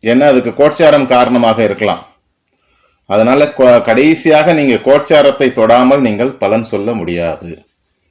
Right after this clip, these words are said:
சரி, கோச்சாரத்துல அப்படி என்னதான் நடக்கணும் அப்படின்னு கேட்டா, ஒருத்தர் கேள்வி, கேட்ட கேள்விக்கு நம்ம ஜனன ஜாதகத்துல பார்த்துடுறோம், அதற்கு பாக்கியம் இருக்கா இல்லையா அப்படின்னு சொல்லி.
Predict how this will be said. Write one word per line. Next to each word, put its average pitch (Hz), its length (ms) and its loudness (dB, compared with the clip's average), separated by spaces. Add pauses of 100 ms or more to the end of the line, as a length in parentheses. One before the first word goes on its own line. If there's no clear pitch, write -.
(560)
சரி, 110 160 0
கோச்சாரத்துல 151 720 2
அப்படி 123 180 0
என்னதான் 143 400 0
நடக்கணும் 113 460 -2 (680)
அப்படின்னு 95 320 -6
கேட்டா, 92 220 -2 (760)
ஒருத்தர் 127 320 0
கேள்வி, 185 360 2 (200)
கேட்ட 170 280 0 (100)
கேள்விக்கு 160 520 -2
நம்ம 151 200 0
ஜனன 143 340 0
ஜாதகத்துல 131 580 2
பார்த்துடுறோம், 127 520 0
அதற்கு 110 300 -2
பாக்கியம் 120 440 -2
இருக்கா 110 320 -2
இல்லையா 101 320 0
அப்படின்னு 87 400 -8
சொல்லி. 80 180 -14